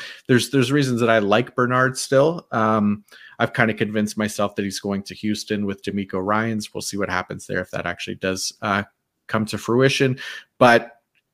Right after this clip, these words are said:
you're right. Uh, if you can sell a guy, depending on where he goes or how excited people are for him, plus you bring in, you know, his age and things like that, selling a linebacker, very much like selling a safety,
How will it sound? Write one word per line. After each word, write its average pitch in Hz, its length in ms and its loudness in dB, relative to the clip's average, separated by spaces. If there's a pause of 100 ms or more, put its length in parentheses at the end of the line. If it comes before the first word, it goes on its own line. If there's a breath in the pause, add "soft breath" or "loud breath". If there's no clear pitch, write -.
you're 147 160 4
right. 214 340 6
Uh, 143 160 2
if 147 220 2
you 190 180 0
can 160 380 -2 (140)
sell 139 420 4
a 117 40 4
guy, 92 420 0 (120)
depending 185 400 2
on 151 140 0
where 135 160 4
he 117 100 -2
goes 104 420 -4
or 101 280 -2
how 120 240 4
excited 107 500 -2
people 107 320 -4
are 98 180 0
for 92 280 -2
him, 98 100 -4
plus 143 320 2
you 117 80 -6
bring 110 280 0
in, 107 280 -4
you 120 100 -4
know, 101 140 -4
his 107 260 -4
age 101 300 -2
and 98 140 -8
things 101 220 -4
like 98 200 -6
that, 95 280 0 (540 loud breath)
selling 160 420 4
a 139 40 4
linebacker, 113 640 2
very 113 160 2
much 104 260 -2
like 101 140 -4
selling 101 340 -2
a 98 40 -4
safety, 95 580 -6